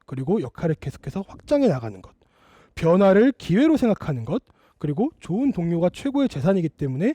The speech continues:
동료들의 성장에 집중하고 있는 것. 임원으로서 제가 회사 생활을 하면서 조직을 이끌어가면서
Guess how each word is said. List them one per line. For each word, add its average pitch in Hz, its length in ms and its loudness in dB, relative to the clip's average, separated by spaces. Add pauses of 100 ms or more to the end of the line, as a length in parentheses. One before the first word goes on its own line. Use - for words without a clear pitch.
(320)
동료들의 254 480 2
성장에 233 400 0
집중하고 208 480 -2
있는 120 180 -4
것. 104 140 -10 (560)
임원으로서 247 720 6
제가 202 380 4 (280)
회사 285 200 4
생활을 233 340 4
하면서 180 520 0
조직을 220 380 2
이끌어가면서 180 720 2